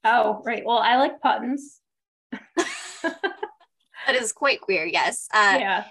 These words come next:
Speaker 2: do you,
Speaker 1: I mean,
Speaker 2: do
Speaker 1: I, I also have a leather jacket.
Speaker 2: Oh,
Speaker 1: Um,
Speaker 2: of course. You
Speaker 1: yeah.
Speaker 2: gotta have the leather jacket. Um,
Speaker 1: Yeah.
Speaker 2: I, I'm in, due for a new leather jacket, actually. So, <laughs> so, uh, give me your best pun.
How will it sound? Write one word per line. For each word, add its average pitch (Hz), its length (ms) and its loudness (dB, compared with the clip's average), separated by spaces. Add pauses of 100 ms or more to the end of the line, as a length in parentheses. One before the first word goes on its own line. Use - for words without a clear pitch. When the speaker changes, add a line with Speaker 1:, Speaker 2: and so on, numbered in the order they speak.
(120)
Speaker 2:
do 220 80 -2
you, 254 40 4
Speaker 1:
I 277 40 2
mean, 285 160 2
Speaker 2:
do - 40 0
Speaker 1:
I, 240 240 -2 (240)
I 254 160 2
also 277 300 -2
have 262 160 0
a 247 60 -2
leather 202 300 -4
jacket. - 540 -14 (440)
Speaker 2:
Oh, 240 160 6
Speaker 1:
Um, 180 60 2
Speaker 2:
of - 140 -8
course. - 480 -6
You 208 100 -8
Speaker 1:
yeah. 403 60 -2
Speaker 2:
gotta 247 140 4
have 226 180 -4
the 175 100 -8
leather 147 200 -10
jacket. - 540 -10
Um, 165 300 0
Speaker 1:
Yeah. - 120 -12 (400)
Speaker 2:
I, 196 220 2
I'm 214 80 -4
in, 208 220 -6 (180)
due 208 180 -2
for 180 160 -8
a 160 60 -8
new 156 180 -12
leather - 200 -10
jacket, - 300 -6
actually. - 420 -10
So, - 180 -6 (480)
<laughs> - 500 -4
so, 285 260 4
uh, 226 280 4
give 254 180 0
me 277 100 4
your 269 120 6
best 254 280 0
pun. 247 420 -4